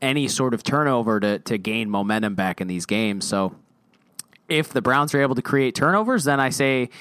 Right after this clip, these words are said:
it's a close game, but I think with Fournette back there and a, and a pretty good defense, they don't, they won't, Bortles really won't be forced to have to do too much.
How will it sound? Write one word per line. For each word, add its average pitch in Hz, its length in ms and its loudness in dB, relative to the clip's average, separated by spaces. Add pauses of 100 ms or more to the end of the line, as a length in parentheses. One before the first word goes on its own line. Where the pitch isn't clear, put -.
(140)
it's - 160 0
a 120 40 -2
close 139 320 0
game, 139 360 0
but 107 320 0 (480)
I 120 100 2
think 123 160 2
with 117 160 0
Fournette 117 300 2
back 113 240 2
there 113 260 4
and 107 80 0
a, 104 40 0
and 104 200 -4
a 101 60 0
pretty 123 180 0
good 104 200 0
defense, 107 440 -2
they 101 120 0
don't, 95 180 -2
they 101 100 0
won't, 113 220 -2 (280)
Bortles 127 640 0
really 117 200 2
won't 107 200 -2
be 104 120 -2
forced 110 360 -2
to 104 80 0
have 95 200 0
to 98 100 -4
do 92 120 0
too 101 220 -2
much. 82 380 -6